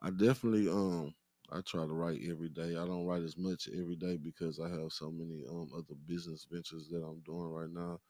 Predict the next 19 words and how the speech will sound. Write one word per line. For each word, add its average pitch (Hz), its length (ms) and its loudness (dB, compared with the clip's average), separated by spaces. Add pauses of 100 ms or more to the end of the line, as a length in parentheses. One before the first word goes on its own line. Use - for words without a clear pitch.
(440)
Um, 82 440 -2
but 76 140 -4 (220)
I 78 60 -4
definitely 82 420 -4
write 80 220 0
every 80 220 -4
day. 80 280 -4
I 78 40 -8
just 82 300 -12
put 76 180 -2
a, 78 40 -4 (140)
um, 78 220 -14
studio 80 680 -6
in 78 80 -14
my, 76 160 -16 (580)
in 82 100 -6
my 80 160 -2
condo, 78 540 -6
so, 60 400 -10